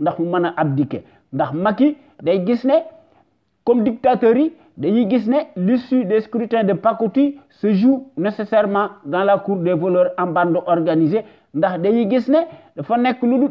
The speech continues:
une simple formalité administrative. Loolu moo tax suñu dëkk bi tardé. Kon suñu Sénégal gi mënta échapper vraiment aux contingences mondiales obligatoires spécifiques à chaque peuple. Pour mu mën, pour sunu, sunu,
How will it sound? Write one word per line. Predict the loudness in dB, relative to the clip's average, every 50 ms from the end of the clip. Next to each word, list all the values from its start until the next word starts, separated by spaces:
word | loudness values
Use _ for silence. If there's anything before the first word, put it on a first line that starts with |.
| -2 -4
une | -4 -4
simple | -2 -2 -2 -2 0 -2 -4 -4
formalité | -2 0 0 2 2 2 0 0 0 0 0 -2 -2 -2 -2
administrative. | -2 -2 -2 -2 -4 -4 -4 -2 -2 -2 -2 -2 -2 -6 -8 -8 -12 _ _ -4
Loolu | -2 0 0 0
moo | -2 -2 -2
tax | -2 -4 -4 -6
suñu | -8 -6 -4 -2
dëkk | -2 -2 -2 -4
bi | -6 -6 -8 -6
tardé. | -6 -4 -4 -4 -6 -8 -8 -10 -12 -16 _ _ _ _ _ _ _ _ _ _
Kon | 0 0 0 0 -2 -6
suñu | -6 -4 -2 -2 -2
Sénégal | -2 -4 -4 -4 -4 -2 0 0 0 0 0 0
gi | 0 0 0 -2 -4 -10 _ _ _ _ _ _ _ _ _ _ _ -6
mënta | -4 -2 -2 -2 -2 -2 -2 0
échapper | -2 -2 0 0 -2 0 0 0 0
vraiment | 0 2 0 0 2 0 0 -2 -2 -2
aux | -4 -2
contingences | -2 -2 -2 -2 -2 -2 -2 -2 -2 -4 -4 -4 -6 -6
mondiales | -4 -4 -2 0 0 0 0 0 -2
obligatoires | -2 0 0 0 0 0 0 0 0 -2 -2 -2 -4 -8
spécifiques | -10 _ 0 0 0 0 0 -2 0 0 0 0 -2 -4 -12 -20 _ _
à | -10 -8
chaque | -8 -10 -4 -2 -2 -2 -2 -4 -8 -6 -2
peuple. | 0 0 0 0 -2 -6 -6 -8 -12 -20 _ _ _ _ _ _
Pour | -6 -2 0
mu | 2 2 2 0
mën, | 0 -2 -4 -6 -6
pour | -6 -6 -4
sunu, | -2 -2 0 0 0 -2 -4 -4 -4
sunu, | -4 -2 0